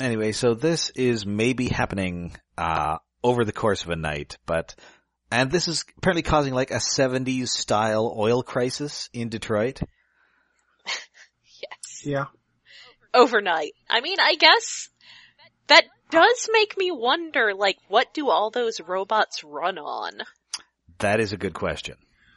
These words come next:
Speaker 2: Like, do they just charge up by batteries? Because then you still have to, like, produce the electricity. 'Cause, 'cause that energy's not free, man.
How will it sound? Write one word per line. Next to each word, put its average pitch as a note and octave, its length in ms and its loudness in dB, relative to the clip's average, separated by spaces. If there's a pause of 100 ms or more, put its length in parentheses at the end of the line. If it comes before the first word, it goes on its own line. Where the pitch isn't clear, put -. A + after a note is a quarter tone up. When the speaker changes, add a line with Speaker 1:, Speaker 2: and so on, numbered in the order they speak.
(360)
Speaker 2:
Like, A#3 360 0
do D4 240 0
they G4+ 160 2
just - 280 -8
charge D#4 340 2
up D#4 160 0
by A#3+ 160 4
batteries? D#4+ 720 2
Because - 380 -4
then F4+ 220 0
you E4 160 -6
still - 440 0
have C#4+ 320 4
to, D4+ 120 -6
like, A#3 260 -2
produce B3 460 -10
the A#3+ 120 -6
electricity. G3 1400 -6 (1080)
'Cause, - 320 -14
'cause - 160 -14
that F4 200 2
energy's E4 600 -6
not E4+ 200 0
free, D#4 460 -6
man. B3 480 -4